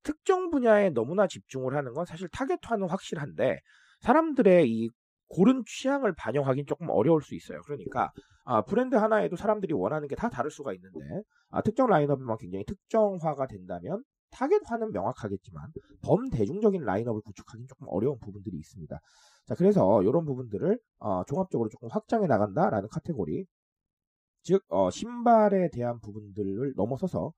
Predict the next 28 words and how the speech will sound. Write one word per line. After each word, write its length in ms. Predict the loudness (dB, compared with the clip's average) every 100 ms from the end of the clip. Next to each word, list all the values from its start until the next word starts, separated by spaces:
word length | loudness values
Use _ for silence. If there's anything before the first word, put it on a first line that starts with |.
| _
어, 160 | -4 -4
지금 220 | -4 0
쇼패딩까지 540 | 2 4 2 0 -2
오는 220 | -2 -4 -2
이런 220 | -2 0
부분들은 420 | -2 -2 0 0 -2 _ _
저는 180 | -2 -2
충분히 320 | -2 -4 -4
좋은 200 | -2 -2
전략이 340 | 0 0 0 -2
아닌가라고 440 | -4 -4 -2 -4
생각을 320 | -6 -6 -6
합니다. 300 | -8 -8 -10 -14 _ _ _ _ _
어, 440 | 6 8 8 8
이 300 | 8 10 10
리브랜딩 420 | 8 6 6 6
전략을 280 | 8 8 8
한번 160 | 6 4
보시면서, 720 | -2 -4 -2 0 2 2 0 -2
어, 300 | 2 4 4
지금 300 | 2 2 2
트렌드에서 540 | 2 0 2 4 4
의미하는 420 | 2 0 0 -2 -4
바들을 320 | -8 -6 -8
조금 180 | -6 -4
생각을 340 | 0 2 2
해보셨으면 440 | 2 -2 -6 -8 -8
좋겠어요. 680 | -10 -12 -6 -6 -4 -6